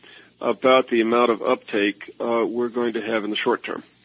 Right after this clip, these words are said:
And, uh, so therefore, it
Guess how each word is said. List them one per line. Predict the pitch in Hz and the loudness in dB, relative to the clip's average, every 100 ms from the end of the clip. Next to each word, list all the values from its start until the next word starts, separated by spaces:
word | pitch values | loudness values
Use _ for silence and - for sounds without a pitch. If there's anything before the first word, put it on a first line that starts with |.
| - - - - - _ | -20 -20 -20 -20 -20 _
And, | - 117 113 113 113 113 110 107 | -2 2 4 4 4 2 -2 0
uh, | 113 113 | 2 2
so | 113 127 | 0 0
therefore, | 120 - 117 110 110 | 0 0 0 2 4
it | 107 | 2